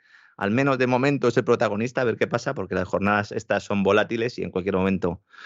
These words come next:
puede haber un cambio de tendencia, pero ahora mismo cuando sube la bolsa, después de una intervención de la Reserva Federal,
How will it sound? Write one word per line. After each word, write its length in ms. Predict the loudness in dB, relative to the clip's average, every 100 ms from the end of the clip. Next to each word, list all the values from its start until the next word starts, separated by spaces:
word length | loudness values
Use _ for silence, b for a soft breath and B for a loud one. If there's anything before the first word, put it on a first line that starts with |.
| B _
puede 180 | 4 6
haber 120 | 4
un 100 | 2
cambio 300 | -2 2 2
de 60 |
tendencia, 500 | 2 2 0 0 -2
pero 160 | -2 -6 -4
ahora 160 | 0 0
mismo 260 | -2 -6 -4
cuando 180 | -4
sube 260 | -2 2 2
la 100 | 4
bolsa, 400 | 4 2 2 -2
después 260 | -2 -4 -4
de 40 |
una 80 | -4
intervención 380 | -4 -6 -4 -4
de 40 |
la 60 | -4
Reserva 220 | -2 -4
Federal, 360 | 0 0 0